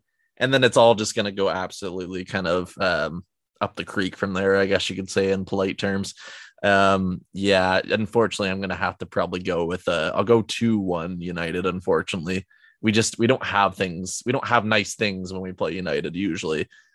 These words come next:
Um, but who knows? Um, other teams have beaten them. I, I can think of West Brom several seasons ago. I can think of Newcastle. Um, I think it was in the last couple seasons, I think.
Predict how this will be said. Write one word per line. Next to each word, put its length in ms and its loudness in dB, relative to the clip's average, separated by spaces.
Um, 160 -2
but 100 4
who 140 6
knows? 340 6
Um, 460 -2
other 220 2
teams 260 -2
have 140 -4
beaten 240 -4
them. 320 -4
I, 80 0
I 120 2
can 180 -4
think 220 -4
of 280 0
West 360 0
Brom 540 0
several 320 -2
seasons 400 -6
ago. 240 2
I 80 2
can 120 -6
think 140 -4
of 60 -4
Newcastle. 840 -2
Um, 380 -8
I 60 -4
think 200 -4
it 40 -2
was 180 0
in 80 -2
the 80 -2
last 380 0
couple 280 -6
seasons, 800 -4
I 100 0
think. 500 -8